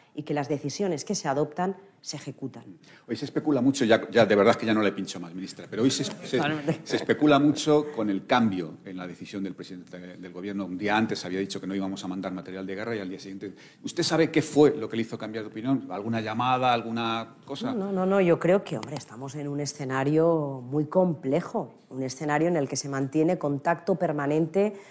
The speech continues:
Speaker 1: con los líderes de la Unión Eupe-, Europea, con los líderes de la Alianza Atlántica. Estamos ante una espiral belicosa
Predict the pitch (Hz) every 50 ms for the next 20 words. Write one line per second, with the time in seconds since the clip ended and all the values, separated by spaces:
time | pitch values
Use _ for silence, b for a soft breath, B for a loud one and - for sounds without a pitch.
0 | B B B B _ - - 165 151 143 143 143 139 139 135 135 135 127 - 131
1 | 147 175 180 170 175 165 170 160 151 151 143 139 143 151 151 151 156 151 147 135
2 | - 131 127 - - 139 104 131 143 135 127 131 123 - 185 202 208 202 208 -
3 | 131 131 131 127 107 143 170 196 196 165 160 - 131 131 - - 135 131 127 127
4 | 131 143 151 156 156 151 - 170 151 - - - 143 147 143 143 147 151 160 180
5 | 190 170 - 220 220 - 247 269 294 B B B B B B - - - - 175
6 | 190 190 165 131 - - 139 127 120 - 135 127 139 160 170 170 170 165 - -
7 | - 165 143 - - - - 139 135 160 175 165 143 123 117 - - - 143 131
8 | 135 131 - 175 175 170 - - 127 117